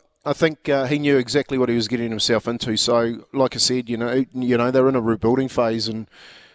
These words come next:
uh, I think the, the ship will turn. They'll get some, they'll get some wins on the board, but at the moment, they, you just don't know when they're gonna come. And this competition is, uh, starting to even out. The, the,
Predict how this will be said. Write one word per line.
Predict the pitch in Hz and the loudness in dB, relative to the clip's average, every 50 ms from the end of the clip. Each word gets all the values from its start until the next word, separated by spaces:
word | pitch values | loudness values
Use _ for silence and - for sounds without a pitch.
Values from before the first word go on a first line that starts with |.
| _ _ | _ _
uh, | - 113 120 120 113 - - - | -2 0 0 0 0 0 0 0
I | 151 | 0
think | 151 - 180 180 165 | 2 0 -2 -2 0
the, | 160 143 131 117 - _ _ | 2 2 2 2 -2 _ _
the | 127 135 127 123 | 0 2 2 2
ship | 117 - - 151 - | 2 0 0 0 0
will | 127 120 | -2 -4
turn. | - - 139 135 123 123 135 156 | -2 0 0 0 0 0 0 0
They'll | 147 123 | -2 0
get | 120 143 131 | -2 -2 -2
some, | - - 123 120 117 110 - | -2 -2 -2 -4 -6 -4 -2
they'll | 131 131 | -2 -2
get | 131 139 127 | -2 -2 -4
some | - 123 117 117 | -4 -4 -2 -2
wins | 123 120 117 | -2 -2 0
on | 113 117 113 | 0 0 0
the | 110 104 | -2 -2
board, | - 127 139 156 151 | -2 0 0 2 2
but | - 131 127 | 2 0 0
at | 113 101 | -2 -4
the | 113 | -6
moment, | 104 107 120 127 131 123 104 95 | -4 0 0 0 0 -2 -2 -4
they, | 110 113 107 104 | -4 -4 -4 -4
you | 117 120 | -4 -2
just | 113 123 127 - - | -2 -2 0 0 0
don't | 120 113 | 0 0
know | 104 | -2
when | 107 107 107 104 | -4 -4 -4 -4
they're | 104 | -4
gonna | 98 107 101 | -4 -4 -4
come. | 95 - - 120 113 110 101 - | -6 -6 -6 -6 -6 -6 -6 -4
And | 139 127 139 143 | -4 -2 0 2
this | 175 170 - | 2 2 2
competition | - - 156 139 - - - 156 151 - - 107 117 135 196 - - - - - - _ _ - | 0 -2 -4 -4 -2 -2 0 0 0 0 -4 -6 -8 -10 -16 -20 -20 -20 -20 -20 -20 _ _ -4
is, | - 127 123 123 117 104 - 131 | 0 0 2 2 0 0 2 2
uh, | 131 123 123 123 | 4 2 2 0
starting | - - - 156 143 143 127 117 | 0 0 0 0 0 0 -2 -2
to | 127 - 131 | -2 0 0
even | 135 127 110 120 120 | 0 0 0 -2 -2
out. | 127 117 104 107 | -2 -2 -2 0
The, | 117 117 120 117 - _ _ | 0 0 0 -2 -4 _ _
the, | 117 120 120 123 120 120 120 117 | 0 2 2 2 2 0 -2 -4